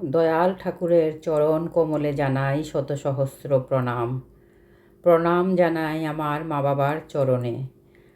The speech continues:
সকল ভক্তবৃন্দকে জানাই রামময়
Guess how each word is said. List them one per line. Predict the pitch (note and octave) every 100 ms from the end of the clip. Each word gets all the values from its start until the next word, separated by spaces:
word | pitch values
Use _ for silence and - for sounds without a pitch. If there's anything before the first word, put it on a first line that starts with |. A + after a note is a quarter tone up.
| _ _ _ _
সকল | - F3 F3+ F3
ভক্তবৃন্দকে | D#3+ E3 - - E3 D3+ D#3 D#3 D3+ D#3+
জানাই | D3+ C#3+ C#3+ C#3+ C#3+
রামময় | C#3+ C#3 C#3 D3 C#3+ C#3 C#3